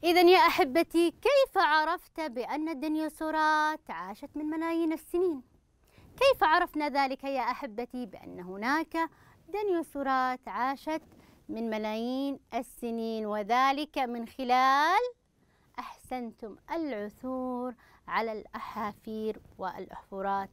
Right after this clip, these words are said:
لهذه الكائنات، فاستطاع الإنسان والبحث عن هذه الأحافير بالحصول والتعرف على، آه، الحيوانات والكائنات التي كانت تعيش قبل مئات السنين.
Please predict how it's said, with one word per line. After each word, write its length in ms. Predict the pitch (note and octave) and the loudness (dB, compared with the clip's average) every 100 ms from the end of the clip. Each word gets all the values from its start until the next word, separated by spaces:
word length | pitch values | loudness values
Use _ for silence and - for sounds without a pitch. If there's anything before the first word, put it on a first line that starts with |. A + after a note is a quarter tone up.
| - | -14
لهذه 760 | F3 F3 F#3 F#3 F#3+ F3+ F3+ - | -14 -10 -10 -10 -14 -14 -16 -12
الكائنات، 760 | A#3+ A3+ - A3 A3+ A#3 C#4+ F4+ - - - | -12 -12 -8 -8 -6 -2 0 0 -4 -20 -16
فاستطاع 600 | - E4+ - G#3 F#3 D#3+ | -10 -8 -8 -10 -8 -8
الإنسان 800 | E3+ - B3+ - B3+ B3 B3 B3 - _ _ - | -10 -10 -10 -8 -8 -6 -6 -8 -12 _ _ -16
والبحث 420 | D#3+ F#3+ G3+ - - | -14 -10 -12 -14 -18
عن 120 | F3+ | -14
هذه 400 | F#3 A3+ E3+ D#3+ - | -8 -8 -8 -12 -12
الأحافير 640 | A3+ G#3 G#3+ G#3 - A3 | -12 -10 -10 -10 -8 -8
بالحصول 720 | G3+ G#3 - G3 - G#3+ A3+ A#3 - - | -8 -12 -16 -18 -10 -6 -6 -8 -16 -10
والتعرف 640 | D4+ D#4 - G#3+ G3+ G3 F#3+ _ _ | -6 -6 -4 -4 -4 -6 -14 _ _
على، 360 | F#3+ G3 F#3+ F#3+ _ - _ | -4 -2 -4 -6 _ -20 _
آه، 340 | G3 F3+ - | -8 -6 -6
الحيوانات 680 | G3 - G3+ F#3 F3+ G3 G3 - | -8 -10 -8 -6 -6 -6 -8 -8
والكائنات 840 | A#3 C#4+ - B3 A#3 A3+ G#3+ G#3 G3+ - | -8 -8 -6 -6 -6 -8 -8 -8 -10 -14
التي 400 | G3 F#3+ - F#3 F3+ | -12 -12 -12 -16 -16
كانت 360 | G#3+ G3 F#3 F3+ - | -12 -10 -10 -12 -14
تعيش 520 | F3 E3+ F3 E3+ - _ _ | -12 -12 -12 -14 -20 _ _
قبل 360 | E3 - D#3+ D#3+ | -14 -12 -14 -14
مئات 520 | E3 - F3 E3 E3 _ _ - | -16 -12 -12 -12 -14 _ _ -10
السنين. 480 | D#4 - - - - | -10 -8 -12 -14 -16